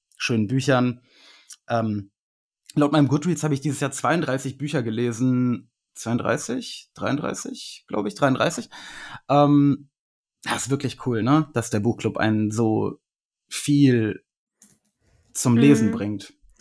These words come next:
Speaker 2: Ja, ähm, ich muss auch, also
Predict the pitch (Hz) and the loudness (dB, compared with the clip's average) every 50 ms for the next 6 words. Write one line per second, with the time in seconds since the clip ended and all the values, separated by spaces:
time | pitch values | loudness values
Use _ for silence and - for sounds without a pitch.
0 | - - - - - _ _ _ - 233 220 214 208 208 196 - _ _ _ _ | -20 -20 -20 -20 -20 _ _ _ -8 -4 -2 -2 -2 -2 -4 -6 _ _ _ _
1 | _ _ - 233 220 214 214 214 208 208 208 214 214 214 214 - _ _ _ _ | _ _ -8 -6 -4 -4 -4 -4 -6 -6 -8 -8 -8 -10 -12 -16 _ _ _ _
2 | _ - - _ _ _ _ _ _ _ _ _ _ _ _ _ _ _ _ _ | _ -20 -20 _ _ _ _ _ _ _ _ _ _ _ _ _ _ _ _ _
3 | - 247 214 - - - - - - 240 226 220 - - - 214 214 214 214 208 | -14 -14 -14 -14 -16 -20 -18 -12 -10 -8 -8 -8 -10 -10 -8 -6 -4 -4 -6 -8
4 | - - - 226 233 240 226 | -10 -10 -6 -4 -4 -4 -6